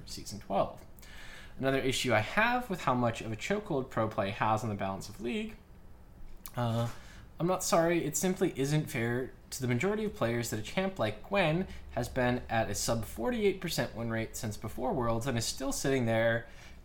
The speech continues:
and the one thing that has helped her in preseason, Lethal Tempo, has been nerfed. She was at a forty-six point four percent, uh, win rate in eleven twenty-two, literally went down to forty-five point seven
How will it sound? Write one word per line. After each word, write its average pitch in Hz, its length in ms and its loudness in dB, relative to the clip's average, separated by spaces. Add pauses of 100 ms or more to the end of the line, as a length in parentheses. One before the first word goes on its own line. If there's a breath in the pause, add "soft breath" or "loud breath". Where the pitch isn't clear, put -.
(340 loud breath)
and 127 200 -2
the 120 60 0
one 220 320 -2
thing 202 200 0
that 180 100 0
has 135 140 -2
helped 247 320 -4
her 127 120 2
in 123 160 -2
preseason, 131 760 0
Lethal 110 260 -4
Tempo, 143 500 0
has - 280 -2
been 113 280 -4
nerfed. 175 420 0 (400 loud breath)
She - 160 -2
was 143 120 2
at 143 80 4
a 135 40 0
forty-six 190 720 0
point 107 320 -4
four 117 240 -2
percent, 113 420 -2 (280)
uh, 101 220 -4
win 113 180 0
rate 110 220 0 (100)
in 110 140 -4
eleven 104 380 0
twenty-two, 220 680 -4 (420 loud breath)
literally 277 400 0
went 233 280 0
down 196 280 6
to 156 80 2
forty-five 131 960 2
point 101 260 -2
seven 214 460 0